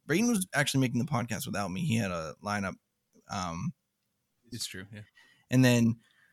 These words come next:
Speaker 1: I was like, "Oh, yeah, it would be super cool to write all of our D and D adventures into, you know, rock songs we can play and stuff like that." And then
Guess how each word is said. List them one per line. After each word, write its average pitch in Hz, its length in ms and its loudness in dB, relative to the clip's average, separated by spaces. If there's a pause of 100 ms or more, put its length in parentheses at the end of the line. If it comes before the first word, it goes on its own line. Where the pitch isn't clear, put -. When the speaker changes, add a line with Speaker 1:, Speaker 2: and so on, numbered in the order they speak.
(240)
Speaker 1:
I 139 140 8
was 139 180 6
like, 120 160 2
"Oh, 180 120 6
yeah, 175 200 8
it 139 80 6
would 160 140 4
be 156 100 4
super 127 260 2
cool 127 180 2
to 123 60 0
write 113 280 0 (240)
all 120 180 0
of 117 80 -2
our 117 120 2
D 143 160 0
and 123 80 2
D 131 120 2
adventures 113 440 -2
into, 110 580 0 (140)
you 123 100 -2
know, 107 140 0
rock 117 280 -2
songs 98 360 -2
we 95 80 -6
can 113 160 -2
play 104 260 -6
and 107 100 -4
stuff 101 180 -4
like 110 120 -6
that." 98 280 -4 (120)
And 110 220 -4
then 101 420 -4